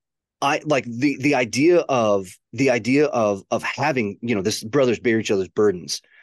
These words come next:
is a clear indication that, yes, draw near to God. That's a personal thing. Um, submit to God. That's a personal thing. However, God is still going to and has the ability to, to penetrate,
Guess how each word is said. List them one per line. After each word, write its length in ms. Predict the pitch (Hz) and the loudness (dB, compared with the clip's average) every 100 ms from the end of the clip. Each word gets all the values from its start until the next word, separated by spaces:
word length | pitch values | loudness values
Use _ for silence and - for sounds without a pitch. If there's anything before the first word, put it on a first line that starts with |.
| _ _ _ _ _ | _ _ _ _ _
is 240 | - 170 131 | 0 2 2
a 140 | 120 | 0
clear 880 | - - - 147 160 196 147 104 92 _ _ _ | -2 -10 -4 0 2 4 2 2 -2 _ _ _
indication 720 | 160 151 120 120 120 - 95 90 - - _ - | 0 0 0 0 0 -2 -8 -14 -20 -20 _ -6
that, 420 | 120 113 - - _ | -2 0 -2 -10 _
yes, 480 | 117 170 95 - - - | -2 0 0 -4 -6 -8
draw 240 | 92 147 | 0 2
near 180 | 143 135 | 2 0
to 100 | 123 | 0
God. 280 | 113 104 92 | 0 -2 0
That's 180 | 127 123 | -2 -2
a 60 | |
personal 340 | - 120 113 98 | -2 -2 0 -4
thing. 280 | - 82 - _ _ _ _ | -6 -10 -12 _ _ _ _
Um, 340 | 120 117 101 104 | -2 0 0 -2
submit 380 | - - 147 202 | -2 0 0 0
to 80 | 120 | 0
God. 220 | 101 90 | -2 0
That's 180 | 127 127 | -2 -2
a 60 | |
personal 340 | - 135 110 95 | -2 -2 -2 -4
thing. 280 | 98 82 _ _ | -4 -8 _ _
However, 520 | - 117 170 104 85 _ _ - - | 0 2 2 0 -8 _ _ -20 -8
God 220 | 151 147 139 | -2 0 0
is 100 | - | -2
still 540 | - 180 151 101 98 _ _ - | 0 2 2 2 -4 _ _ -2
going 360 | 139 143 127 | 2 2 2
to 240 | 117 107 95 | 0 0 0
and 100 | 101 | 0
has 300 | - 143 147 | -2 -2 0
the 120 | 120 | 0
ability 500 | 101 120 113 92 196 _ _ _ _ _ - - _ | 2 4 4 0 -10 _ _ _ _ _ -20 -20 _
to, 280 | - 123 107 | -4 -2 0
to 140 | 104 113 | -2 -4
penetrate, 640 | 131 131 123 120 104 95 | -2 -2 0 0 0 -2